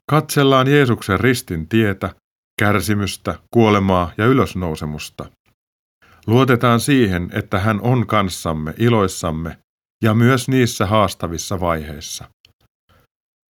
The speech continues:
Nämä kuulemasi virikkeet löydät jonkun ajan kuluttua myös Uskon askeleita Facebook-seinältä. Tämän päättymässä olevan ohjelman voit kuulla uusintana lauantaina kello kahdeksantoista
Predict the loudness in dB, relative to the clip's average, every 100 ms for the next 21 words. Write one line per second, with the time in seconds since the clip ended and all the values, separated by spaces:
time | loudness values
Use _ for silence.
0 | _ _ -4 -2 0 -2 -2 0 2 2
1 | 2 0 4 4 2 0 0 2 2 4
2 | 2 2 2 4 4 4 2 2 4 4
3 | 0 0 2 2 0 -2 -4 -4 0 0
4 | 0 0 2 2 0 0 2 2 -2 -6
5 | -2 0 0 -2 -6 -12 -16 -18 _ _
6 | _ _ _ _ _ _ -2 0 0 -2
7 | -2 -4 0 0 0 -2 -2 2 2 4
8 | 2 2 2 4 2 4 2 0 0 -2
9 | -2 0 2 2 2 2 2 0 -2 0
10 | 0 -2 -8 _ _ _ 0 2 2 2
11 | 2 2 0 -4 -6 -2 0 0 -2 -4
12 | -2 0 0 -2 -4 -4